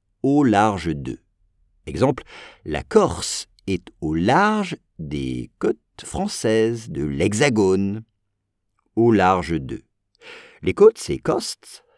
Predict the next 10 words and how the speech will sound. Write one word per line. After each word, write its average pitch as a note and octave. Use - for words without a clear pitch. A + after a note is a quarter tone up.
côte -
avec, D2+
euh, D2
accent A2
circonflexe A#2
sur E2
le D2+
O, G#3
à G2
l'est, -